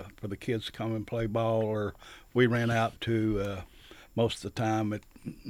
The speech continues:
either rent it or get, let 'em do it for free. Birthday parties, uh, family reunions and all that kind of stuff. And, uh, we do, uh, if you need, uh, like Mike was talking about in the wintertime or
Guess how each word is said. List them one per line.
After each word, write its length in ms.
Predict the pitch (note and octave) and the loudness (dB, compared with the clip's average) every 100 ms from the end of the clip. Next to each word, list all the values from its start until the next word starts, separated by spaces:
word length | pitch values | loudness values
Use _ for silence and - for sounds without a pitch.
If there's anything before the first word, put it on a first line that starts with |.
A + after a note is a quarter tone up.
| - - - - - - - | -12 -12 -12 -14 -16 -18 -4
either 300 | B2 A#2+ A2 | 4 4 4
rent 280 | G#2 A#2 A#2 | 0 0 0
it 100 | A2 | 0
or 100 | A2 | 0
get, 220 | A2+ A2 | 0 0
let 160 | A#2+ A2+ | 0 2
'em 120 | G#2+ | 4
do 100 | A2 | 2
it 100 | A2 | 2
for 120 | - | -4
free. 320 | G2+ A2 G#2 G#2 | -6 -2 0 2
Birthday 460 | G2+ A#2+ - A#2 | 2 2 4 2
parties, 560 | - A2+ A#2 A#2 A2+ - - - - - | 4 6 8 6 4 -2 -18 -18 -20 -6
uh, 380 | G2 G#2 F#2+ D#2+ - - - - - - - - - - - - - - | 4 6 6 2 -4 -18 -18 -16 -16 -20 -20 -20 -20 -20 -20 -20 10 12
family 300 | F3 D#3 C#3+ | 12 12 12
reunions 720 | C#3+ C#3 C#3 C#3+ C#3 C3+ A2 | 12 12 12 12 12 10 8
and 100 | A#2+ | 8
all 180 | B2 A#2+ | 8 6
that 160 | B2 - | 4 4
kind 180 | B2 | 4
of 60 | A2+ | 6
stuff. 480 | - C3+ B2 A#2+ - | 6 10 10 8 6
And, 260 | A2+ A2+ | 6 6
uh, 300 | A2 A2 A2 - - | 6 2 0 -4 0
we 160 | C3 C3 | 4 8
do, 380 | B2+ B2 A#2 | 10 10 8
uh, 200 | G#2+ G2+ - - - - - - - | 6 4 -2 -10 -20 -20 -20 -6 2
if 200 | A#2 - | 2 8
you 120 | A#2+ | 10
need, 340 | C3 C3 G#2+ | 12 10 8
uh, 260 | A2+ G#2+ G2+ - | 6 6 4 0
like 260 | A#2 A#2 A#2+ | 2 2 2
Mike 300 | B2 A#2+ A#2 | 4 4 2
was 160 | G#2+ | 0
talking 340 | - A#2 A2 A2+ | 6 6 8 6
about 280 | A2+ A2+ | 8 8
in 100 | A2+ | 6
the 40 | A#2 | 6
wintertime 640 | A2+ A2+ - A2+ A2+ A2+ | 4 4 4 4 4 4
or 260 | G#2+ G#2+ | 4 2